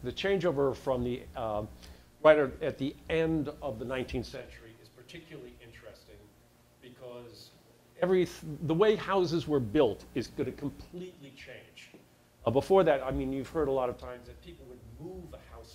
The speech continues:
from place to place because it was really a, a very valuable thing. Uh, by the time these builders and architects came around, they would just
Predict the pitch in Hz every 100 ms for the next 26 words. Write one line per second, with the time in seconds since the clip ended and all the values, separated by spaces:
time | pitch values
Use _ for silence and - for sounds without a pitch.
0 | - - - 127 117 - 123 - 120 82
1 | - - - - - - 120 - 123 117
2 | 113 - - - 123 - - - - -
3 | 226 254 123 127 135 117 185 143 147 143
4 | 127 117 113 135 98 - - - - -
5 | - - - 156 147 156 - 185 156 165
6 | 175 170 - 220 233 220 214 202 131 123
7 | 170 165 165 160 151 - - - - -
8 | 165 170 165 160 156 151 - 131 131 139
9 | 139 139 123 123 - - - 139 123 123
10 | 117 110 110 - 120 165 160 151 143 131